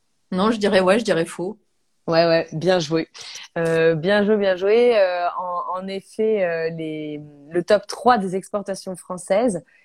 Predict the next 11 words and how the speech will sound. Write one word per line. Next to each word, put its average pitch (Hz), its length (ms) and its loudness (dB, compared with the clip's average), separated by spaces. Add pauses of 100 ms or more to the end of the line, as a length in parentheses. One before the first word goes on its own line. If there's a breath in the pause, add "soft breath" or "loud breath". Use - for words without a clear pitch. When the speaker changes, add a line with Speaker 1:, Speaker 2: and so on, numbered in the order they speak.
Speaker 2:
c'était - 640 0
les 165 240 0
produits 208 560 2
agroalimentaires, 190 960 2 (640)
qui - 80 -6
sont 202 100 0
Speaker 1:
Ouais. 170 60 -4 (140)
Speaker 2:
super 170 280 0
appréciés 147 540 -8
à 131 120 -6
l'étranger, 151 420 -8